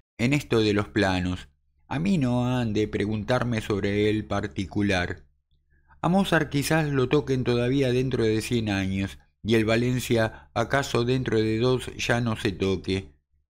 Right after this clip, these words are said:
Creo que esto se lo podemos dejar tranquilamente al buen Dios,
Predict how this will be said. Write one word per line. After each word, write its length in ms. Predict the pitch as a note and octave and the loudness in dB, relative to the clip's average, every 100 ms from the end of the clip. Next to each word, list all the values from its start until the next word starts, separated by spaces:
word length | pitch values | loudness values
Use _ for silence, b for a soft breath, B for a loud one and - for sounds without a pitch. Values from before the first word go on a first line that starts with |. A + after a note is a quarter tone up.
| - | -6
Creo 240 | A#2+ A2 | 0 2
que 140 | - A#2 | 2 -4
esto 240 | - A2+ | 0 -2
se 140 | - | 0
lo 180 | G2 G2 | 0 0
podemos 440 | F2 G#2 A#2 A2+ G#2+ | 0 0 0 0 0
dejar 380 | G2+ - A#2+ | 0 0 -2
tranquilamente 840 | - A#2 B2 F3 D#3 A#2 A#2+ A#2 A2+ | -2 -4 -2 -2 -2 0 -2 -2 0
al 160 | G#2+ | 0
buen 360 | G2+ G#2+ G2+ G2+ | 0 -2 -2 0
Dios, 400 | G2 F#2 F2+ | 0 0 -4